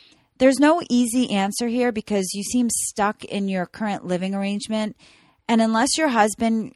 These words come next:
can be home more, it leaves you bearing a lot of the burden.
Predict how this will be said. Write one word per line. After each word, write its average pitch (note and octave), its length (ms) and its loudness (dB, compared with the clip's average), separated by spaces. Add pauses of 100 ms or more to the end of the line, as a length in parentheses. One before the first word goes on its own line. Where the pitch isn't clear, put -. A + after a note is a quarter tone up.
can G#3 140 -2
be F#3+ 80 0
home F#3 340 -2
more, F#3 300 0
it G3 240 0
leaves A3 260 -2
you C4 80 -2
bearing G3 360 -2
a E3 120 -2
lot F3+ 260 0
of F3+ 120 -2
the F3+ 100 -6
burden. D#3+ 560 -4